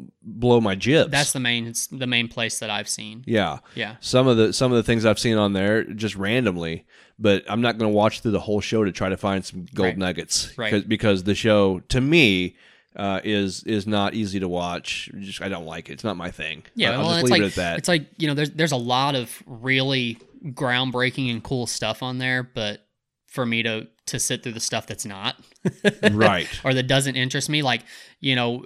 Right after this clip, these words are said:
Speaker 2: I, I ad-, I wouldn't say admire 'cause I don't care to, but, like, the gymnastics and stuff like that with the, the girls that do that kind of stuff is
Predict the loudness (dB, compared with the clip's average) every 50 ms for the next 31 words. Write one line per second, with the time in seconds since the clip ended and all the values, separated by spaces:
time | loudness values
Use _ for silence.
0 | -14 -18 -20 -20 _ -2 2 4 6 6 6 4 4 0 -2 -8 _ _ _ _
1 | _ _ _ _ _ _ _ _ _ _ _ _ _ _ _ _ _ _ _ _
2 | _ _ _ _ _ _ _ _ _ _ _ _ _ _ 4 6 6 6 6 4
3 | 0 -2 -6 -8 -12 -18 -18 -18 -12 -8 -6 -4 -2 -2 0 0 0 -2 -4 -6
4 | -4 -2 -2 0 0 -2 -4 -6 -8 -8 -10 -12 -14 -10 -8 -8 -8 -6 -6 -8
5 | -6 -6 -4 -2 -2 -2 -2 -4 -8 -20 -8 -4 -4 0 2 2 2 4 4 4
6 | 4 4 2 0 -2 -4 -4 -4 -4 -6 -6 -6 -6 -6 -6 -4 -6 -4 -2 0
7 | 0 0 -2 -4 -8 -6 -6 -6 -6 -6 -8 -10 -8 -6 -6 -4 -4 -2 -2 -2
8 | -2 -2 -4 -6 -6 -6 -6 -4 -2 0 -2 -2 -2 -4 -6 -6 -4 -4 -6 -6
9 | -6 -8 -10 -10 -12